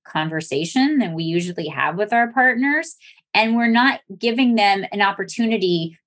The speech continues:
to not frustrate us if it doesn't happen. The scenario I gave you, when I come home from work and I'm like, "Hush,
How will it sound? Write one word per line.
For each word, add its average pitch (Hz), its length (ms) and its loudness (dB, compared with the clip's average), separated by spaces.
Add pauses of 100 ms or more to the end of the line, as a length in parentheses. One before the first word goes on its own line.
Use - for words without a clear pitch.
to 226 180 -2
not 214 440 2
frustrate 170 500 -2
us 151 240 0
if 170 140 -8
it 151 80 -6
doesn't 160 320 -2
happen. 180 580 -4 (200)
The 220 80 0
scenario 262 560 2
I 214 160 4
gave 339 320 0
you, 180 260 0
when 190 180 -2
I 190 140 0
come 226 220 0
home 226 260 0
from 214 160 -6
work 330 320 4
and 208 100 -2
I'm 185 180 -2
like, 180 340 2 (380)
"Hush, - 680 -2